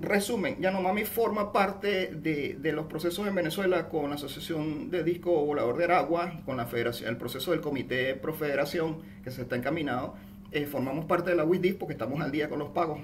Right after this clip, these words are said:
¿no? Veintiocho años seguidos, se dice fácil, y formamos parte de Juve, ¿ok? Entonces, la data que tenemos en este momento son de ochenta y cinco personas. Así que sigamos difundiendo el survey porque necesitamos que más gente se incorpore, es lo que queremos, ¿no?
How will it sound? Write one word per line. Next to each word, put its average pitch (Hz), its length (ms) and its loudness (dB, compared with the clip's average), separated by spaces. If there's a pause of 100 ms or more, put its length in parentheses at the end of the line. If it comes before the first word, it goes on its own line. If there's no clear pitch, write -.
(140)
¿no? 131 220 -2
Veintiocho 156 720 2
años 156 220 -2
seguidos, 143 540 -4
se 123 120 -6
dice 127 240 -4
fácil, - 380 -4 (240)
y - 80 -4
formamos 180 400 0
parte 175 260 2
de 135 120 2
Juve, 151 420 4 (240)
¿ok? - 80 -4 (480)
Entonces, 180 400 2
la 151 140 8
data 160 260 4
que 240 100 4
tenemos 185 400 0
en 190 80 0
este 185 140 0
momento 208 300 -2
son 165 160 -2
de 170 40 2
ochenta 175 280 0
y 160 40 -4
cinco 165 260 -2
personas. 147 500 -4 (260)
Así - 180 -2
que 247 100 0
sigamos 180 760 0
difundiendo 170 500 0
el 220 80 2
survey 196 380 4 (320)
porque 175 260 4
necesitamos 175 1000 -2
que 165 180 4
más 160 200 0
gente 180 180 0
se 180 100 -4
incorpore, 139 480 -2
es 143 140 -4
lo 175 100 0
que 175 120 -2
queremos, 131 380 -2
¿no? 175 140 -6